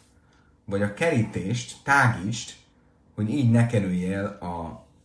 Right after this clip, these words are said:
ö, öm, hogy így ne kerülj el a, öm,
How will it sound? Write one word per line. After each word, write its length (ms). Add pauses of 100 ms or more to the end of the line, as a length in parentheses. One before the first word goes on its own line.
(180)
ö, 160 (1700)
öm, 560 (2250)
hogy 120
így 200
ne 160
kerülj 520
el 120
a, 460 (840)
öm, 460